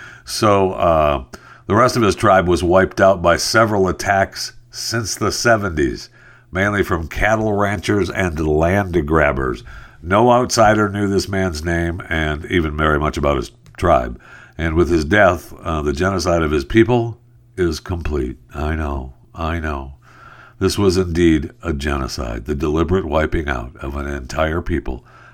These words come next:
by cattle ranchers hungry for land and wealth. <sighs>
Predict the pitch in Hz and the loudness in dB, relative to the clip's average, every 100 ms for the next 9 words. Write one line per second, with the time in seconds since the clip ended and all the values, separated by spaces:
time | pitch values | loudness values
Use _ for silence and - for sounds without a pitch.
0 | - 90 78 - - 98 85 73 71 65 | -6 0 0 0 -2 0 0 -2 -4 -4
1 | - 69 - 101 95 73 62 80 76 76 | -8 -10 -8 -8 -6 -6 -6 -4 -2 0
2 | 78 76 71 71 - - 82 73 64 57 | 0 0 -4 -10 -16 -14 -10 -10 -8 -10
3 | 50 - - _ _ _ - - - - | -12 -18 -20 _ _ _ -20 -20 -20 -20
4 | - - - - - - - 131 120 110 | -20 -20 -20 -20 -20 -6 -2 2 2 2
5 | 95 87 80 80 | 0 -4 -6 -8